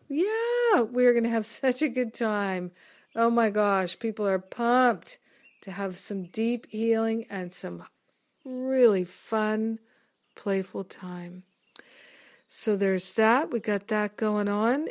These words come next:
And, uh, Finding Freedom. This is it. We are launching.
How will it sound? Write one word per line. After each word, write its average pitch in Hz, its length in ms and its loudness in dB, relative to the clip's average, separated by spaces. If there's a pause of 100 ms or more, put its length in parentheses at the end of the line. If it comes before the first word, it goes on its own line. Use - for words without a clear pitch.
(120)
And, 208 800 0 (120)
uh, 202 300 -4
Finding 254 540 4
Freedom. 277 760 4 (2000)
This 254 500 8
is 240 400 6
it. 240 600 2 (320)
We 240 160 6
are 233 240 8
launching. 220 840 4